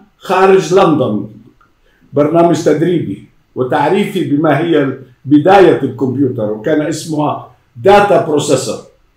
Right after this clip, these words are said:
هذه الداتا processor يا سيدي التي حضرتها، كنت موظفا في إحدى الشركات وطلبت أن أحضر هذا البرنامج. قالوا: "هذا برنامج شو دخلك فيه؟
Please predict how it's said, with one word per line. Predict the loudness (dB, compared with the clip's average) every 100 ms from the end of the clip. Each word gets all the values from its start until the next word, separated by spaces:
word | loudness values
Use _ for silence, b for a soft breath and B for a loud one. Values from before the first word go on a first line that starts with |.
| _ _
هذه | 2 4 6 6
الداتا | 4 4 2 2 -2
processor | -2 -2 -2 -2 0
يا | 0
سيدي | -2 -4 -4 -4 -6 -8 -14 _ _ _ _ _ _ _ _ _ -4
التي | 0 4 4 2 0 0 -4
حضرتها، | -4 -2 0 0 -2 -2 -2 -4 -8 -18 _ _ _ _ _ _
كنت | 0 2
موظفا | 0 2 4 4 2 0 -2
في | -2 -2
إحدى | -2 -4
الشركات | -2 -4 -6 -8 -8 -8 -12 _ _ _ _ _
وطلبت | -2 0 0 -2 0 0 0
أن | 0 0
أحضر | 0 -2 -2 0
هذا | 0 0
البرنامج. | -2 -4 -2 -4 -4
قالوا: | -4 -4 -2
"هذا | -2
برنامج | -2 -2 -4 -6
شو | -6 -6
دخلك | -6 -6 -8 -10
فيه؟ | -14